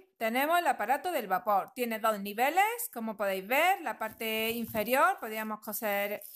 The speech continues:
o podríamos hacer vapor patata. En la parte superior, por ejemplo, verdura. ¿Vale? El...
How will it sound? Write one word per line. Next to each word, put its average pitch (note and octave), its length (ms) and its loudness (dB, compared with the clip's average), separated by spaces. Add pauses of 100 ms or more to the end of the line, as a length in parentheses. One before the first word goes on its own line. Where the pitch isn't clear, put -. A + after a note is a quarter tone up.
(120)
o G3+ 100 -2
podríamos G#3+ 300 4
hacer G#3+ 240 0
vapor G3 480 0
patata. D#4 560 2
En D#4 80 -6
la G#3 120 -4
parte G#3+ 460 -6 (180)
superior, D#4 1000 2 (280)
por G3+ 100 -8
ejemplo, D#4 440 2
verdura. G3 600 -4 (720)
¿Vale? C#4 260 2 (840)
El... F#3+ 920 -2